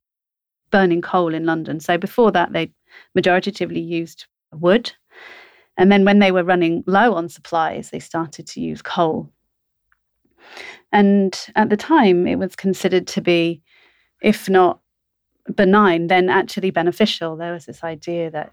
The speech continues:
coal smoke was part of the reason why city dwellers were so lively, and it wasn't, you know,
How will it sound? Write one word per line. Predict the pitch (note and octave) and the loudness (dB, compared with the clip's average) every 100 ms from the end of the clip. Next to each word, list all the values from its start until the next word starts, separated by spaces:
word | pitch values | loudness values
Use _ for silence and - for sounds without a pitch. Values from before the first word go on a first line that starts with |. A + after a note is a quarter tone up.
| _ | _
coal | - F3+ | -4 -4
smoke | E3+ E4+ D#3+ - - | -2 -6 -8 -10 -12
was | F3+ - _ _ _ _ - | -12 -12 _ _ _ _ -4
part | F#3+ F3+ | 0 0
of | |
the | E3+ | 0
reason | F3 E3+ F3 | -2 -2 -4
why | E3+ D#3+ E3 - _ | -2 -2 -6 -14 _
city | _ - - F3+ | _ -6 -6 -4
dwellers | F3 F3 F3 E3 | 0 0 -2 -6
were | |
so | - | -10
lively, | E3+ G3 G3+ F#3+ G3 F#3 F#3 F3+ F3 F3+ | 0 2 2 0 -2 -2 -2 -4 -8 -8
and | D#3 D#3 _ _ _ _ _ _ _ | -12 -14 _ _ _ _ _ _ _
it | F3+ - | -8 -2
wasn't, | F#3+ G3 E3+ - - - - - _ _ | -2 0 -2 -4 -12 -16 -20 -20 _ _
you | - G#3 G#3 | -12 2 4
know, | D#3+ | 2